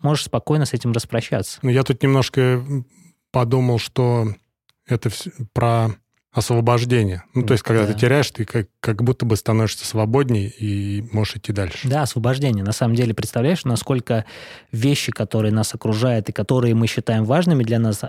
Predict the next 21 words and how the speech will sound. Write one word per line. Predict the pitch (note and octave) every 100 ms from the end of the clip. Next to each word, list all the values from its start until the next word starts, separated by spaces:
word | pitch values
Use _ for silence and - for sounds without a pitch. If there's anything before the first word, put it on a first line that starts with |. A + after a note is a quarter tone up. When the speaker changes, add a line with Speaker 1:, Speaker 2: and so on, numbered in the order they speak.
| -
Speaker 1:
они | B2 A#2+
нас | A#2+ A2
тяготят. | - A#2 B2 - G2 - _
Ну, | B2+
то | -
есть, | -
по | C#3+
сути, | D#3 B2+
мы | A#2+
на | A#2
себя | - A#2+
всё | - -
это | G#2+
навешали, | G#2 G#2 F3 - A#2+
груз | G#2 A#2+ A#2 - - -
ответственности | A2+ - B2+ - A2 G#2 -
за | G#2 G#2+ G2+ G2 - -
отношения, | A#2 - A2 - B2 A#2+ A2+ G#2+ G#2
за | G2+ G#2 G2+
многие | A2 G#2 G#2+
вещи. | G2+ D#3+ - G2+